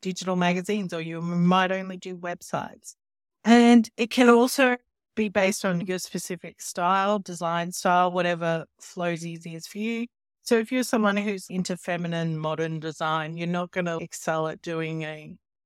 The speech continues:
mechanic's business card. You know what I mean? And then the final layer is, of course, your values, all the things that are important. I know for me personally, most people don't wanna work with people who are homophobic.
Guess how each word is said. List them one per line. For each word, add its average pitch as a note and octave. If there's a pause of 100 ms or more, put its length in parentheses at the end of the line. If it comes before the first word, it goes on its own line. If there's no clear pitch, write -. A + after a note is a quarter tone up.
mechanic's F3
business D#3+
card. B2
You G#3+
know A3
what G#3+
I G#3+
mean? A#3 (520)
And G#3+
then A3 (520)
the G#3
final G#3+
layer D#3+
is, F3+
of F3
course, E3+
your D#3+
values, D#3+
all G3
the F#3+
things F3
that E3
are D3+
important. E3 (800)
I F#3+
know F3+
for F3
me F#3
personally, E3 (720)
most F3+
people D#3+
don't D#3
wanna D#3
work D#3
with D#3+
people D#3+
who E3
are D#3
homophobic. E3